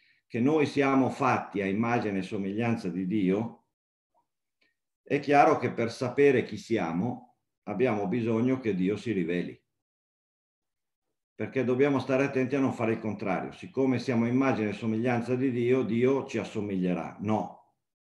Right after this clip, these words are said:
siamo noi che dobbiamo assomigliare a Lui. Se pensiamo di poter fare il contrario, cioè di proiettare su Dio quello che crediamo di essere,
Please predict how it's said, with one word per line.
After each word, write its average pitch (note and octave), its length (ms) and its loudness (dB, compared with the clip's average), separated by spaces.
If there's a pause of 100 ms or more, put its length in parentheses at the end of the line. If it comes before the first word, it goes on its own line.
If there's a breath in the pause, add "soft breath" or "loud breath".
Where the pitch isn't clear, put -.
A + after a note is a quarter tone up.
siamo G2 320 -4
noi G#2+ 560 2
che G#2 140 -6
dobbiamo A#2 340 -2
assomigliare G2+ 560 -4
a F#2+ 60 0
Lui. F2 280 -4 (1040)
Se - 240 -8
pensiamo C#3+ 480 2
di A#2+ 140 0
poter B2+ 320 -4
fare B2+ 340 2
il G2+ 100 0
contrario, A#2 960 0
cioè G#2 220 -2
di G2 120 -4
proiettare A2 640 2
su A2+ 200 -4
Dio G2 520 -2 (760)
quello B2+ 320 4
che G#2+ 220 0
crediamo A2 960 2
di D#2 180 -4
essere, G#2 800 -2